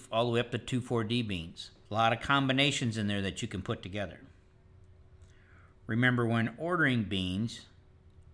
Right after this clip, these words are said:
that you plan to plant early, our advice is to protect yourself against sudden death with the seed treatments. While conditions next April may not be conducive for S D S infection, cold, wet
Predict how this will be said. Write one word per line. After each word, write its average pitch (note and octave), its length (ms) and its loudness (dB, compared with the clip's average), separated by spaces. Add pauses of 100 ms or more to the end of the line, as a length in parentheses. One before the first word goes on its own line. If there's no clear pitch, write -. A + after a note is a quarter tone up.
(120)
that G2 180 -6
you A2 140 0
plan A#2 300 0
to F#2 60 -2
plant F#2+ 300 -4
early, G#2+ 440 2 (360)
our A#2 220 4
advice G2+ 500 2
is G#2 200 -8
to G#2 100 -8
protect C#3 500 -2
yourself F#2 400 -2
against F2+ 340 -4
sudden G2 360 -2
death F#2+ 360 -2 (560)
with F2+ 180 -10
the G2 60 -8
seed B2 300 0
treatments. - 540 -12 (1600)
While A2+ 220 4
conditions C3 520 4
next B2 380 2
April D3+ 380 2
may A#2 240 4
not G#2+ 240 2
be A#2 80 4
conducive B2 720 0
for A2+ 220 -2
S G#2 180 0
D G2 180 -2
S F#2+ 200 0
infection, F2 600 -6 (440)
cold, A2+ 400 -2
wet G#2 400 0